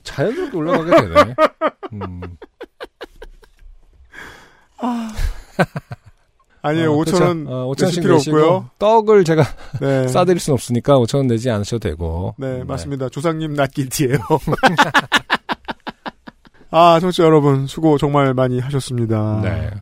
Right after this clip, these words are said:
Speaker 2: 어, 아까 저 채팅방을 뭐 열어달라.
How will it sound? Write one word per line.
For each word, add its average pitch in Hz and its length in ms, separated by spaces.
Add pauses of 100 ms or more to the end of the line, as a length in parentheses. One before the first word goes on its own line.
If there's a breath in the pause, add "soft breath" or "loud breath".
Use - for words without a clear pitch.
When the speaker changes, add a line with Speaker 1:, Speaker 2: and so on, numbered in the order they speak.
Speaker 2:
어, 123 760
아까 147 300
저 135 320 (480 soft breath)
채팅방을 208 1000
뭐 135 600 (300)
열어달라. 131 960